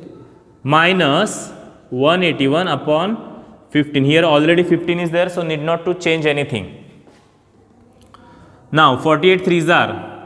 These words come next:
three eights are twenty-four, two carry, three fours are twelve and two, fourteen, one forty-four upon fifteen, plus three six are eighteen,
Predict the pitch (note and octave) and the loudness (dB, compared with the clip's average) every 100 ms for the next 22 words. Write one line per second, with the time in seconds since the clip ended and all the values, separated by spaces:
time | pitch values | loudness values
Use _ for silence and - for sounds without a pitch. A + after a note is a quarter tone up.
0 | - - - _ _ _ - D#3 F#3+ F3+ | -20 -20 -20 _ _ _ -4 0 0 0
1 | D#3+ B2 D#3+ D3+ G#3 - - - - - | -2 -2 0 0 -2 -8 -18 -20 -20 -20
2 | _ - C#3+ C#3+ E3+ D3+ A#2 C#3 G3+ - | _ -6 -4 0 -2 0 0 0 -2 -10
3 | - - - - D3 D3+ D#3 A#2 A2+ D#3 | -18 -20 -20 -10 -4 -2 0 0 0 -4
4 | G3 - - - - - _ _ _ _ | -6 -14 -18 -20 -20 -20 _ _ _ _
5 | _ _ - E3 F3+ E3+ C#3+ C3 C#3 C#3 | _ _ 0 2 2 0 0 0 -2 0
6 | D3+ E3 E3+ E3 D#3+ F#3 A#3+ - - - | 2 2 0 -4 -2 -2 -2 -8 -16 -18
7 | - - - _ _ _ C3+ B2+ B2 G#2+ | -20 -20 -20 _ _ _ -6 -4 -4 -6
8 | A2 B2+ C3+ A#2+ G2+ F#2+ F2+ - - - | -4 -4 -2 -4 -6 -8 -12 -14 -20 -20
9 | _ _ _ - A2 B2+ B2+ C3 B2 - | _ _ _ -14 -6 -2 -2 -4 -8 -8
10 | F#2+ F2 - - - _ _ _ _ _ | -12 -12 -14 -20 -20 _ _ _ _ _
11 | _ - A2+ E3+ - - - - _ _ | _ -6 -4 -2 -6 -14 -20 -20 _ _
12 | _ _ _ _ _ _ - D3+ E3 E3+ | _ _ _ _ _ _ 0 0 2 0
13 | C#3 D3+ D#3+ E3 F3+ A3+ - D3 E3 | 0 2 2 0 -2 -2 0 0 0